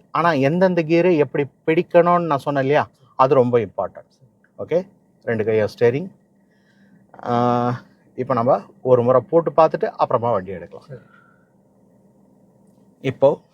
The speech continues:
Speaker 1: கியர்ல கை வைங்க. ஃபர்ஸ்ட் கியர். ஓகே,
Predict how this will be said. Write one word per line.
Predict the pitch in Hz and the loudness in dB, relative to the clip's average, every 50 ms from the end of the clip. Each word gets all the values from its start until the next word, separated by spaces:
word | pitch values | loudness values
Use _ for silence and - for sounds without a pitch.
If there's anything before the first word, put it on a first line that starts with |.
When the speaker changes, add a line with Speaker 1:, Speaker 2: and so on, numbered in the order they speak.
| _ _ _ _ _ _ - | _ _ _ _ _ _ -4
Speaker 1:
கியர்ல | 107 117 113 113 - | 0 0 2 2 2
கை | 104 123 123 | 2 2 2
வைங்க. | 123 127 131 151 170 196 - _ - - - _ _ _ _ - - _ _ _ _ _ | 2 0 -2 -2 -4 -8 -12 _ -20 -20 -20 _ _ _ _ -20 -20 _ _ _ _ _
ஃபர்ஸ்ட் | - 135 - - _ _ | -2 -2 -2 -4 _ _
கியர். | _ - 67 65 - - _ _ _ _ _ _ _ _ _ _ _ _ _ _ _ _ _ _ _ _ _ _ _ _ _ _ _ _ _ _ _ _ _ _ _ _ _ _ _ _ _ _ _ _ _ _ _ _ _ _ _ _ _ _ _ _ _ _ _ - | _ -12 -10 -10 -12 -14 _ _ _ _ _ _ _ _ _ _ _ _ _ _ _ _ _ _ _ _ _ _ _ _ _ _ _ _ _ _ _ _ _ _ _ _ _ _ _ _ _ _ _ _ _ _ _ _ _ _ _ _ _ _ _ _ _ _ _ -16
ஓகே, | 85 82 - - 78 - - | -16 -16 -14 -16 -18 -18 -20